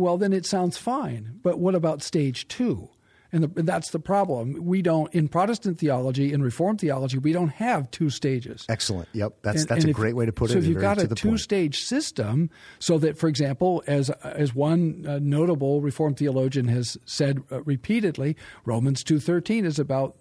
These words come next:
Speaker 1: uh, about the Spirit-wrought sanctity in the believer, whereby finally he's accepted with God. And that's just nonsense, right? And so anytime you have a two-stage system, you've got a problem.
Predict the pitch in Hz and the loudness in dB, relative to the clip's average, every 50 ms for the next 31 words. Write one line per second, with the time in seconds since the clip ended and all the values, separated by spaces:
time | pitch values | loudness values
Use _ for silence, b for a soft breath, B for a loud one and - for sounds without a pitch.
0 | _ _ _ - - 131 - - 143 151 151 135 139 139 135 135 - 123 110 - | _ _ _ -18 -18 -16 -14 -12 -8 -6 -4 -2 -2 -2 -4 -4 -4 -4 -4 -4
1 | - - - - 160 156 180 214 233 202 170 170 160 165 165 170 160 - - - | -6 -6 -4 -2 0 2 2 2 2 0 -2 -2 -2 0 0 0 -2 -4 -6 -4
2 | - 165 175 170 - 175 156 - 165 151 143 139 156 185 202 180 165 147 147 151 | -2 0 0 0 0 0 0 2 0 0 2 2 2 0 0 0 -2 -2 0 0
3 | 147 143 139 139 131 B B B B B B B - 147 139 147 147 147 139 147 | 2 2 0 0 -2 B B B B B B B -6 -2 0 2 2 2 2 0
4 | 131 139 139 139 - - - - 160 170 170 170 160 156 156 139 123 147 135 139 | 0 0 -2 -2 -4 -4 -4 0 0 2 2 2 2 2 0 0 0 0 0 -2
5 | 135 120 - - 135 120 - 143 135 127 120 117 - - 110 107 107 110 117 - | -2 -4 -4 -4 -4 -4 -4 -6 -6 -6 -6 -6 -8 -8 -8 -8 -8 -10 -12 -18
6 | _ _ b b b b b b b b b b b - 220 143 139 131 127 - | _ _ b b b b b b b b b b b -4 0 0 2 2 0 0
7 | - 170 165 - - 196 160 - 160 165 196 247 247 - - 87 98 113 - - | 0 0 2 2 2 0 0 0 0 0 0 0 -2 -4 -8 -8 -8 -12 -16 -18
8 | - _ _ _ _ _ _ _ _ - 147 135 151 156 - - 160 151 139 - | -20 _ _ _ _ _ _ _ _ -2 0 0 0 0 0 0 0 0 0 2
9 | 165 156 151 151 - 165 180 214 208 190 180 190 185 175 165 170 156 147 - - | 2 2 2 2 2 2 2 2 2 2 2 4 4 4 4 2 2 0 -2 -4
10 | - - 214 226 226 - - - 208 185 170 151 135 - - - 233 226 - - | -2 0 0 2 0 -2 -2 0 0 2 2 2 0 -2 -2 -2 -2 -2 -2 -2
11 | 151 135 139 151 156 151 143 143 143 135 127 120 - 147 131 120 117 - 120 120 | -2 -2 0 0 0 0 0 0 0 -2 -2 -4 -2 -2 -2 -2 -2 -4 -8 -10
12 | 120 | -12